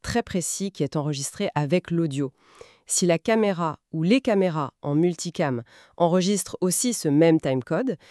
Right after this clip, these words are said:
eh bien le logiciel de montage vidéo peut synchroniser automatiquement le son du H quatre Essential avec les images,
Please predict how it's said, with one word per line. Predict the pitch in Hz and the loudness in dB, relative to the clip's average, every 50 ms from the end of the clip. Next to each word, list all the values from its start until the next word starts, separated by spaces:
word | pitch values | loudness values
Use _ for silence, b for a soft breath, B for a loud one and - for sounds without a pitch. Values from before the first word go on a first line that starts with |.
| b b b b | b b b b
eh | 147 143 | -6 0
bien | 135 175 196 196 | 2 4 4 4
le | 170 151 | 4 4
logiciel | 151 170 214 220 240 226 - - - 190 170 156 | 4 4 4 2 0 -4 -6 -4 -2 -2 -2 0
de | 151 165 | 2 2
montage | 165 165 156 - 160 143 127 123 | 2 2 0 -2 -4 -6 -6 -6
vidéo | 139 131 131 131 143 196 247 _ | -6 -4 -2 0 0 -2 -4 _
peut | - 147 139 | -8 -6 -4
synchroniser | - - 185 170 - - - 170 160 151 143 139 185 - _ - | -2 0 -2 -2 -2 0 0 2 2 2 2 0 -2 -4 _ -2
automatiquement | 262 302 - 247 226 196 170 - - - - 185 208 | -2 0 2 2 2 2 0 -2 -4 -6 -2 0 0
le | 220 175 156 | 0 0 -2
son | - - 202 190 | -2 0 0 0
du | 175 143 147 139 - | 0 -2 -4 -6 -2
H | - 170 - - | -2 -2 -2 0
quatre | - 156 - - 147 | -2 -4 -4 -2 -4
Essential | 135 127 - - 127 123 - 156 160 214 262 B B B B B B B B | -4 -4 -4 -6 -6 -6 -4 -4 -2 -4 -4 B B B B B B B B
avec | - 175 170 151 175 208 - - | 0 2 4 4 2 2 2 -2
les | 180 180 151 160 | -2 -2 0 2
images, | 160 143 123 120 123 117 | 0 0 0 -2 -6 -8